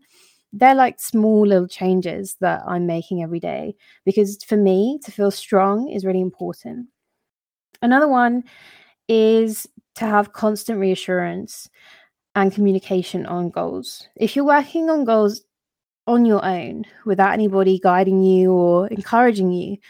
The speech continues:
you can feel really lonely and isolated and possibly even not follow through with them. So that's one such idea that you can have as well. So it's this constant cycle of practicing, stretching goals, and then assurance, reassurance,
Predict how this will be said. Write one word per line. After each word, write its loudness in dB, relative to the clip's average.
you -2
can 0
feel -2
really 0
lonely 2
and 0
isolated -6
and -2
possibly -4
even -2
not 0
follow -2
through -6
with -8
them. -10
So -6
that's 0
one 0
such -8
idea -8
that -10
you -12
can -6
have -12
as -10
well. -10
So 0
it's -2
this -2
constant -2
cycle -2
of -6
practicing, -2
stretching -2
goals, 2
and 2
then 2
assurance, -6
reassurance, -4